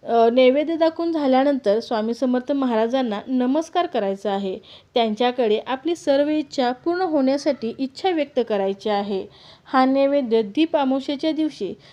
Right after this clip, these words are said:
स्वामी समर्थ महाराजांना दाखवल्यामुळे आपल्या सर्व समस्या दूर होणार आहेत आणि आपल्या घरामध्ये सुख, समाधान,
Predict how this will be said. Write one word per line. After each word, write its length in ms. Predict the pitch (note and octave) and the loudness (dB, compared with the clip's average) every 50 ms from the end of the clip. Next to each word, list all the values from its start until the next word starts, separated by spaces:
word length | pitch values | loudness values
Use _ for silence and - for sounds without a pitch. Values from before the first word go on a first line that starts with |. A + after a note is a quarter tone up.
| - _ | -20 _
स्वामी 360 | - - C4+ B3 A#3 A#3 A#3+ B3 | -6 -2 0 0 2 2 0 0
समर्थ 420 | - C#4+ B3+ B3+ B3+ B3+ C4 D4+ | 0 0 2 2 0 0 -2 -2
महाराजांना 720 | D4+ D4 C#4+ C4+ A#3+ A3 G#3+ A3 A3 C4 C4+ C4+ B3 G#3+ G#3+ - - | -2 -2 -2 -2 0 0 0 0 0 0 -2 0 -2 -2 -4 -6 -8
दाखवल्यामुळे 840 | B3+ A#3+ B3 A3+ A3+ A3+ - D4 C#4 C#4+ D4 D4+ C#4+ B3+ G#3 G3+ G#3+ - - - - - _ | -4 0 0 0 0 0 -2 -2 0 0 0 0 0 -2 -2 -4 -6 -10 -16 -20 -20 -16 _
आपल्या 280 | - D4 - - F4+ F4+ | -14 -10 -4 -4 -4 -4
सर्व 300 | F4 - E4+ E4 F4 F4+ | -2 0 0 2 2 0
समस्या 560 | F4 - F4+ D#4 C#4+ D4 D4 - - A3 G3+ A#3 - - - - - - | -2 -4 -4 -4 -2 -4 -4 -4 -4 -4 -4 -6 -10 -16 -20 -20 -14 -12
दूर 280 | C4 A#3 D4+ E4 F#4 G4 | -4 0 2 2 2 2
होणार 360 | F4 D4+ C4 A#3 A3 G#3+ G#3+ | 2 2 0 0 0 0 0
आहेत 300 | G#3+ G#3 G#3 G3+ G3 G3 F#3+ - - - - - _ _ _ - | 0 0 0 -2 -2 -4 -4 -8 -16 -20 -20 -20 _ _ _ -6
आणि 180 | D4 D#4+ F4 | -4 -2 -2
आपल्या 320 | F4+ E4+ E4 E4+ D#4 D#4 D#4 | -2 -2 -4 0 0 0 2
घरामध्ये 600 | D4+ C#4 A#3+ A3 A3+ A#3+ A#3+ A3+ G3 F#3+ F#3+ G#3+ - - - - _ _ _ | 2 0 0 0 0 -2 -2 -4 -4 -6 -8 -8 -12 -18 -20 -20 _ _ _
सुख, 240 | - - F4 E4+ | -6 -6 -6 -6
समाधान, 560 | - - D#4+ C#4 C4+ C#4 C#4 C4+ A#3 G#3 G#3 | -4 -2 0 0 2 2 2 0 0 -2 -4